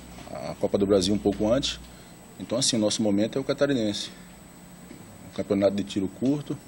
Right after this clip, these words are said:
um campeonato de dois turnos, os turnos de ponto corrido. Então, assim, a gente tem que ter a inteligência, a humildade pra procurar fazer grandes jogos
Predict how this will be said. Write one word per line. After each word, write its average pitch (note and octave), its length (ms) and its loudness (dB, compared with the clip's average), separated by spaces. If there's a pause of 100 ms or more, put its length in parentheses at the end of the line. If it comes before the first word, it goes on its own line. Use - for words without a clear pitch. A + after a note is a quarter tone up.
(520)
um - 60 -12
campeonato G2+ 440 2
de G#2 80 0
dois G2 260 0
turnos, C3 560 0 (200)
os G2+ 160 -6
turnos A2 260 0
de G#2+ 80 2
ponto A2 300 -4
corrido. A2 400 2
Então, A#2+ 180 -2
assim, A#2+ 160 -2
a G#2 40 -2
gente A2 160 -4
tem A2 120 -2
que G#2 120 -4
ter A2+ 160 4
a A2 40 4
inteligência, G#2+ 720 2 (680)
a G2 40 -4
humildade G2+ 540 4
pra A#2+ 100 -6
procurar G#2+ 540 6 (460)
fazer G#2 360 2
grandes A2 320 4
jogos A#2+ 540 2